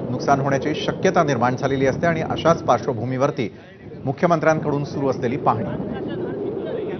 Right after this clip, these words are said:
अक्षय भाटकर आपले प्रतिनिधी या संदर्भात अधिक माहिती आपल्यापर्यंत पोहोचवतात.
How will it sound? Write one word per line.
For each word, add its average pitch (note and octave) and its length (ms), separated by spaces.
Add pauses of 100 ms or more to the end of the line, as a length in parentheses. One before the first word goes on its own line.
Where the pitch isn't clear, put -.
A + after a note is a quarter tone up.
(600)
अक्षय G3 220
भाटकर F3 360
आपले A3 200
प्रतिनिधी G3 440
या F#3 140
संदर्भात E3 480
अधिक D3 180
माहिती C#3+ 260
आपल्यापर्यंत C#3+ 400
पोहोचवतात. C#3+ 560